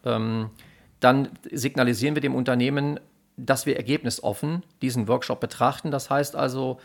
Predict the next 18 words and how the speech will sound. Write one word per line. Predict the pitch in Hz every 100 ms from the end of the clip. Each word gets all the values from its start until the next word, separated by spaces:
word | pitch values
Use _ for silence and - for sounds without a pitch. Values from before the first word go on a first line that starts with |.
| - -
am | 117
Ende | 117 160
des | 135 113
Workshops | 139 - 139 -
kann | - 135 135
es | 135 -
bedeuten, | 127 123 139 135 131 120
dass | 123 - -
es | - 120 - -
durchaus | 139 131 - 127 113 - -
ein | 120 117
Alleinstellungsmerkmal | 113 117 131 127 113 120 120 120 120 117 107 -
gibt | 175 - 143
und | 120
dann | 113 110
geht's | 117 - -
möglicherweise | 120 117 110 110 107 101
weiter. | 107 143 175 185